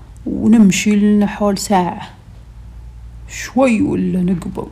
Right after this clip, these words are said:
تطلع علينا الرياض، لمبات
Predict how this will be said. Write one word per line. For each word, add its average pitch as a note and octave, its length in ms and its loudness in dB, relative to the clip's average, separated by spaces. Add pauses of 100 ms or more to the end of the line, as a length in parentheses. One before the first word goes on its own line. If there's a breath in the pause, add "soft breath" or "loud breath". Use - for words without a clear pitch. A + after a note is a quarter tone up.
(360)
تطلع - 320 -8
علينا F#3 400 2
الرياض، F3+ 560 -2 (680)
لمبات E3+ 1000 2